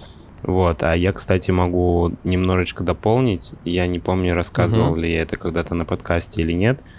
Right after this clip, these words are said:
Speaker 1: Это немножко в продолжение твоей истории. Просто из твоего рассказа я узнал, а, почему так сложилось, что,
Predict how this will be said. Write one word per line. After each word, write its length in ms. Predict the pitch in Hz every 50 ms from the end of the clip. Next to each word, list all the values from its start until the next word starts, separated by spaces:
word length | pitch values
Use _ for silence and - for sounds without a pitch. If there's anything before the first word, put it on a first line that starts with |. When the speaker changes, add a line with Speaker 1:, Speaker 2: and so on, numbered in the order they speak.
| - - -
Speaker 1:
Это 220 | - 98 87 - 98
немножко 420 | 95 95 95 95 95 - - -
в 60 | 76 -
продолжение 720 | - 92 87 87 92 92 90 95 95 95 90 85 82 82
твоей 260 | 78 - 85 85 82
истории. 540 | 80 - - - 107 120 120 104 85 80 - - - - - - - -
Просто 540 | - 92 92 90 - - - 85 85 85 85
из 120 | 87 -
твоего 580 | - - 90 90 87 87 90 92 92 90 87 87
рассказа 480 | 87 87 - - - 90 90 87 87 87
я 200 | 87 85 85 82
узнал, 640 | 82 85 82 82 - 87 87 87 85 82 80 - -
а, 240 | - 80 78 78 76
почему 380 | - - 87 - - 98 92 87
так 180 | - 92 -
сложилось, 560 | - - 92 92 90 92 98 95 92 90 82
что, 500 | - - - - - 87 85 80 80 76